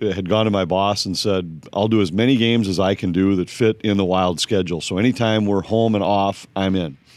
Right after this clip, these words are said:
Well, this week was about as busy a week as we've had. Four games in six nights.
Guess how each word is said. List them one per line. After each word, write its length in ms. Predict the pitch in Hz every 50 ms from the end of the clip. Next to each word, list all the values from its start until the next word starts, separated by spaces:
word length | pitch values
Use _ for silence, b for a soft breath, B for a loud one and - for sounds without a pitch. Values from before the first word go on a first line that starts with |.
| B B B B B B B B B B B _
Well, 120 | - 113 117
this 160 | 156 180 -
week 380 | - 156 151 131 113 110 - - _ _ _ _ _ _ _ _ _ _ _ _ _ _ _ _ _ _ _ _ _ _ -
was 240 | - 113 117 110 98
about 380 | 107 87 - 131 135 147 151
as 100 | 143 110
busy 340 | 82 85 127 135 117 110 113
a 80 | 107 104
week 220 | 107 113 107 -
as 100 | 104 85
we've 200 | 95 101 95 80
had. 240 | 95 87 78 73 -
Four 260 | - 113 120 135 147
games 300 | 147 151 151 156 147 135
in 80 | 151 135
six 280 | - - 151 - -
nights. 440 | 113 110 101 98 104 107 - -